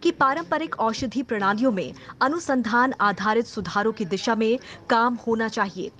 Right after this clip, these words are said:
उन्होंने कहा कि आयुर्वेद को अनुसंधान के जरिए मजबूत बनाने की जरूरत है। उपराष्ट्रपति ने कहा कि आज की भागदौड़ भरी जिंदगी में अगर हम अपने जीवन शैली में बदलाव लाएं,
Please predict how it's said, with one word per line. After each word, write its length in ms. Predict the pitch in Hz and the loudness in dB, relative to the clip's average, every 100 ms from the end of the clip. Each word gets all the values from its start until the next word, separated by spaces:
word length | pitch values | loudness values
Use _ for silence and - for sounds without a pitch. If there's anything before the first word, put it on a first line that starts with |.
| - - | -18 -4
उन्होंने 280 | 196 208 202 | 0 2 2
कहा 360 | 208 220 220 233 - - | 0 2 2 0 -16 -2
कि 100 | 262 - | 0 4
आयुर्वेद 580 | 220 240 262 214 240 - | 4 4 2 4 2 2
को 120 | 254 | 2
अनुसंधान 760 | - 214 214 233 208 180 220 | 2 2 -2 -2 -4 0 0
के 160 | 240 226 | 2 -2
जरिए 460 | 185 202 214 220 247 - - | 0 -2 2 0 -2 -8 2
मजबूत 480 | 240 247 - 302 269 | 2 2 0 -2 0
बनाने 380 | 233 226 226 240 | 0 2 2 2
की 160 | 247 | -2
जरूरत 520 | 190 220 226 233 220 | -2 -2 2 2 2
है। 160 | 185 - - - - - - | -2 -6 -8 -20 -20 -20 0
उपराष्ट्रपति 680 | 254 247 254 262 - 277 277 | 0 4 2 2 -4 -4 -2
ने 100 | 262 | -2
कहा 280 | 240 233 269 | 0 -2 -2
कि 140 | 247 - | -2 2
आज 260 | 220 240 | 2 2
की 180 | - 247 | -4 -4
भागदौड़ 520 | 202 175 202 196 214 | -4 -2 -2 0 0
भरी 280 | 226 202 214 | 0 -4 -4
जिंदगी 420 | 196 202 214 247 | -4 -2 0 0
में 200 | 196 139 - - - | 0 -2 -6 -14 -4
अगर 260 | - 240 294 | 0 2 2
हम 220 | 254 320 | 0 -2
अपने 260 | 294 247 269 | -2 -2 -2
जीवन 320 | 202 220 247 | -2 -2 -2
शैली 340 | 233 208 202 | -2 -2 0
में 160 | 214 214 | 0 0
बदलाव 360 | 185 - 196 220 | -2 2 2 2
लाएं, 240 | 233 214 | 0 0